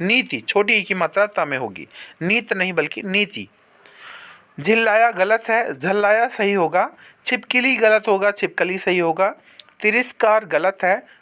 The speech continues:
तिरस्कार सही रूप है। निरस्ता गलत होता है, नीरस्ता सही होता है। पीताम्बर गलत होता है, पीताम्बर सही होता है। बीमारी, अक्सर यह शब्द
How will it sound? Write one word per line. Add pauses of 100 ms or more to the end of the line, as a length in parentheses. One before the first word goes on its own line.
(120)
तिरस्कार
सही
रूप
है। (460)
निरस्ता
गलत
होता
है, (280)
नीरस्ता
सही
होता
है। (360)
पीताम्बर
गलत
होता
है, (340)
पीताम्बर
सही
होता
है। (360)
बीमारी, (300)
अक्सर
यह
शब्द